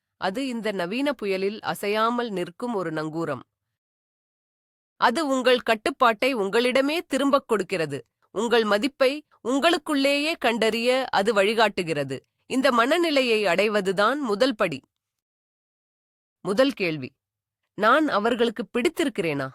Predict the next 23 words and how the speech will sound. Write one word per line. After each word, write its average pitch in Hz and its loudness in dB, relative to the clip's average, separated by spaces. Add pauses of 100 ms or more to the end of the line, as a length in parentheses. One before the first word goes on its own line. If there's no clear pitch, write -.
(580)
இதுதான் 247 0
எல்லா 226 2
பலவீனங்களின் 208 0
தாய். 143 -2 (280)
ஒரு 226 0
கூட்டத்தில் 262 -2
நுழையும் 202 0
போதோ, 170 -2 (280)
ஒரு 196 -2
புதிய 294 0
நபரை 214 2
சந்திக்கும் 185 -4
போதோ, 180 0 (240)
அல்லது 208 -2
ஒரு 190 0
முக்கியமான 285 0
உரையாடலுக்குப் 196 0
பிறகோ, 185 0 (360)
உங்கள் 214 0
மனதில் 240 0
இந்த 208 -4
கேள்வி 226 0
எழுகிறதா? 262 2